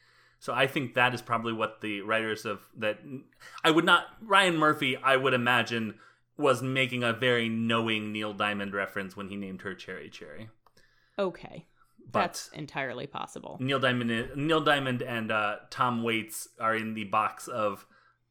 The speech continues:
Speaker 1: I just don't know how to get into them. I just can't
Speaker 2: Oh,
Speaker 1: find
Speaker 2: see,
Speaker 1: a way
Speaker 2: I,
Speaker 1: in.
Speaker 2: I, I like Neil Diamond.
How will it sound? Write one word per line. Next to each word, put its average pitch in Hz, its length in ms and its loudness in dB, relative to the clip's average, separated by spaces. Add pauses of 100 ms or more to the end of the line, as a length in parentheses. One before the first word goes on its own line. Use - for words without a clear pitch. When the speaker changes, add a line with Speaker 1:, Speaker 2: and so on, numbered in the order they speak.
(180)
Speaker 1:
I 113 140 2
just 110 340 -6
don't 120 260 0
know 117 420 -2
how 107 200 0
to 110 80 -2
get 107 160 -2
into 95 560 -6
them. 92 380 -14 (120)
I 101 140 -8
just 101 280 -8 (600)
can't 101 260 -6 (140)
Speaker 2:
Oh, 226 140 6
Speaker 1:
find 220 120 4
Speaker 2:
see, 214 140 -2
Speaker 1:
a - 40 -2
way 294 40 2
Speaker 2:
I, 294 140 4
Speaker 1:
in. 349 160 -2 (580)
Speaker 2:
I, 370 280 4 (100)
I 330 140 4
like 311 360 2 (460)
Neil 196 260 -2
Diamond. 131 580 -6